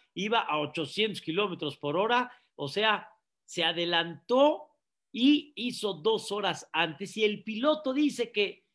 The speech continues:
no entendió cómo dos horas se adelantó. Pero ese gran jajam, Rabbi Yehezkel Levinstein, dijo, "Un alumno quiere escuchar la plática del jajam,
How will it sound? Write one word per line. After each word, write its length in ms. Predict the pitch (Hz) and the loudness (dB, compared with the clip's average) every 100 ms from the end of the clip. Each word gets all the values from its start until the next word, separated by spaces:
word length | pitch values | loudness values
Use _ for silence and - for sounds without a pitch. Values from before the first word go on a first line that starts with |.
| _ _ - | _ _ -12
no 240 | 170 277 | -2 2
entendió 960 | 311 262 269 262 247 262 302 254 202 _ _ | 2 0 -2 -2 -2 4 6 4 0 _ _
cómo 680 | 269 311 302 262 247 226 - _ | 4 4 4 4 2 0 -16 _
dos 280 | 285 302 - | 2 2 4
horas 300 | 294 285 254 | 4 4 2
se 80 | 240 | -2
adelantó. 880 | 233 233 233 214 269 277 220 - _ _ _ _ _ _ _ - | 0 0 0 0 4 4 4 -6 _ _ _ _ _ _ _ -6
Pero 440 | 135 135 135 - - | -2 -2 -4 -8 -2
ese 400 | 208 202 - 175 | 0 0 -4 -4
gran 320 | 175 196 196 | 0 0 -2
jajam, 680 | - 175 - 185 180 156 _ | -8 -10 -4 -2 -2 -6 _
Rabbi 300 | 131 135 160 | -12 -10 -6
Yehezkel 680 | 190 147 160 143 - 175 165 | -6 -4 -8 -10 -8 -4 -2
Levinstein, 760 | 160 156 147 - - 139 123 107 _ _ _ _ _ | -2 -4 -8 -10 -6 -4 -6 -14 _ _ _ _ _
dijo, 600 | - 180 175 151 131 - _ _ _ _ _ - | -4 -4 -2 -4 -6 -8 _ _ _ _ _ -8
"Un 260 | 165 226 202 | -6 -4 -4
alumno 880 | 185 170 190 202 185 170 131 104 _ _ _ _ | -4 -4 -6 -6 -6 -6 -8 -10 _ _ _ _
quiere 380 | - 151 185 175 | -6 -4 -2 -4
escuchar 760 | 143 - 139 135 156 165 143 | -8 -10 -14 -10 -4 -4 -4
la 240 | 135 123 - | -6 -6 -8
plática 640 | 139 165 143 147 135 139 | -6 -6 -6 -10 -8 -8
del 180 | 127 113 | -8 -10
jajam, 640 | - 113 - 170 165 139 | -14 -14 -6 -4 -4 -10